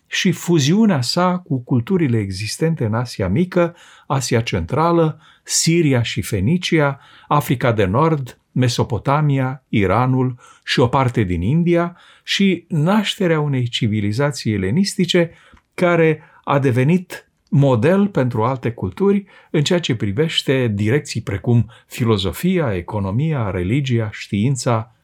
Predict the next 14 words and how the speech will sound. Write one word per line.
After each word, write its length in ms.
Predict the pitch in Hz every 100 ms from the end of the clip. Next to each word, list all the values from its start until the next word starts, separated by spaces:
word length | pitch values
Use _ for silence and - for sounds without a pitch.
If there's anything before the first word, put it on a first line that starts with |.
| _
și 260 | - 113
arta. 520 | 104 85 80 90 - _ _ _ _ _ _ _ _ _ _ _ _
După 300 | 131 185 208
cucerirea 580 | - 151 143 127 139 117
macedoneană 960 | 101 101 113 95 101 123 120 92 80 78
a 140 | 98
Imperiului 520 | 90 82 113 120 92 85
Persan, 720 | 92 85 - 110 175 196 - _ _ _
mai 160 | - 92
concret 420 | 107 95 120 117
după 200 | 92 92
moartea 340 | 95 107 104
lui 160 | 90 87
Alexandru, 760 | 82 80 - 120 156 196 220